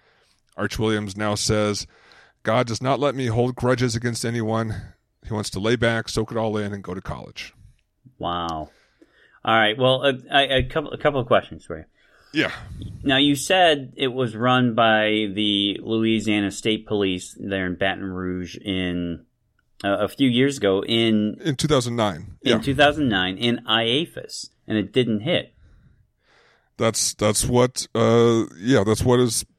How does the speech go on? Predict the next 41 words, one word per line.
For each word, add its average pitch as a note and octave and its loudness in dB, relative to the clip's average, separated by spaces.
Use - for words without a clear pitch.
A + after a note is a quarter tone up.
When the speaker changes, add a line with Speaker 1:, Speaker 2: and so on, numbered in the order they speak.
Speaker 1:
is B2+ -2
being C3 2
reported. A#2+ 2
Yeah. G#2 -2
Speaker 2:
That's, C#3+ 0
that's A#2+ -2
but - -10
strange C#4 0
to F#2+ -4
me, F2 -2
'cause - -2
he A2 -4
would C3 4
have C#3 -2
been B2+ 4
in B2 2
the F#2+ -4
system C#3 -6
Speaker 1:
Yep. D3+ 0
Speaker 2:
for G2+ -4
felony A#2+ 4
rape, F2+ -2
obviously. F#2 -4
Should - 0
have G#3 0
been B2+ 4
in G#2 0
the G2 -2
system G2+ -6
probably G2+ 0
multiple F#2+ -6
times. F#2+ -2
That's C#3+ -2
very D3 0
surprising. C3+ -2
I A#2+ 2
mean, B2+ 2
it, A#2+ -2
you A#2+ 2
know, G#2 4
I, A2 4